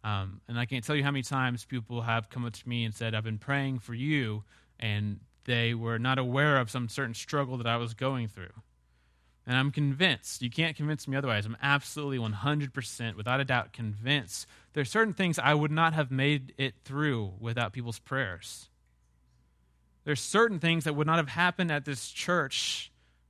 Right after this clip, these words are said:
without people praying. There are certain sermons that would not have been delivered in, in a certain way that would have blessed a certain person without people praying.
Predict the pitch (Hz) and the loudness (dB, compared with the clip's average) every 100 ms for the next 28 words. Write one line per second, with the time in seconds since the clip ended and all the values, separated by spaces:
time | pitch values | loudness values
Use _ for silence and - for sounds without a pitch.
0 | - 123 143 139 - 143 127 - 165 160 | -8 2 4 4 0 -4 -6 -6 -2 0
1 | 87 87 113 _ _ _ _ _ _ _ | -2 -6 -12 _ _ _ _ _ _ _
2 | _ _ _ _ _ _ _ _ _ _ | _ _ _ _ _ _ _ _ _ _
3 | _ _ _ _ _ _ _ _ _ _ | _ _ _ _ _ _ _ _ _ _
4 | _ _ - 131 180 196 175 - 175 196 | _ _ -10 -4 0 0 0 2 4 6
5 | 185 170 151 156 147 156 165 165 147 139 | 6 4 2 2 4 4 4 2 2 2
6 | 147 175 147 151 147 - - 135 131 - | 2 2 4 2 2 -4 -8 -6 -6 -4
7 | 135 117 156 185 151 139 151 170 139 131 | -2 0 -2 -2 0 2 4 6 6 4
8 | 143 - - 139 135 120 135 143 156 139 | 0 -4 -6 -4 -4 -2 2 4 4 0
9 | - 165 165 123 156 175 - 123 117 117 | -4 -2 -4 -4 0 0 0 -2 -2 -2
10 | 123 - _ - 135 135 - 151 147 135 | -6 -8 _ -4 -2 -2 -2 -2 0 -4
11 | - - 143 139 110 107 123 | -6 -6 -2 0 -2 -6 -14